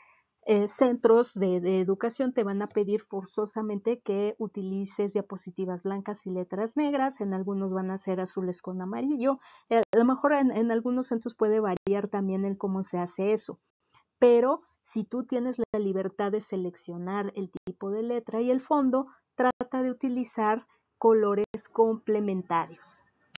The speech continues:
¿Cómo es eso? Pues aquí se ve. Letras amarillas en un fondo verde, un color azul clarito sobre uno más oscuro, un rosa sobre el rojo,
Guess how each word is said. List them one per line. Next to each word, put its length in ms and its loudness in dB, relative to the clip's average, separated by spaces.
¿Cómo 300 4
es 120 -4
eso? 320 4
Pues 240 4
aquí 220 -6
se 180 -2
ve. 80 4
Letras 560 4
amarillas 640 0
en 160 2
un 80 -2
fondo 360 0
verde, 640 4
un 180 2
color 360 2
azul 480 -4
clarito 420 0
sobre 400 -6
uno 320 -4
más 320 -6
oscuro, 720 2
un 260 2
rosa 360 -2
sobre 300 0
el 60 2
rojo, 340 4